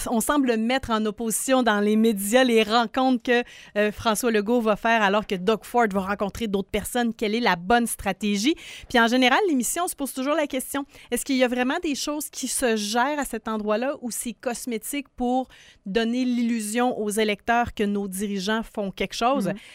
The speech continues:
Speaker 1: Toutes les questions qu'on a par rapport à tout ça, puis par rapport à la situation actuelle,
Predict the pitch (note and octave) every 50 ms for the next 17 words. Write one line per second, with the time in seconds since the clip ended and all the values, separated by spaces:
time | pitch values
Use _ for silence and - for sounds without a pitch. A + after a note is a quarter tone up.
0 | - - _ _ _ E4+ F4+ F#4 D4+ C4+ - C4 A#3 - - - C#4 C#4 - C4+
1 | A#3 A3 A3+ A#3+ C4+ - - A3+ G#3 F#3+ - - G#3+ A3 G#3+ G#3 - - - D#4
2 | - - - B3 A3+ G#3 G3+ - B3 C4+ C4+ A#3 G3+ F#3+ - - - A3 G3 F#3+
3 | - C#4+ C#4 C4+ - - B3+ C4+ D4+ D#4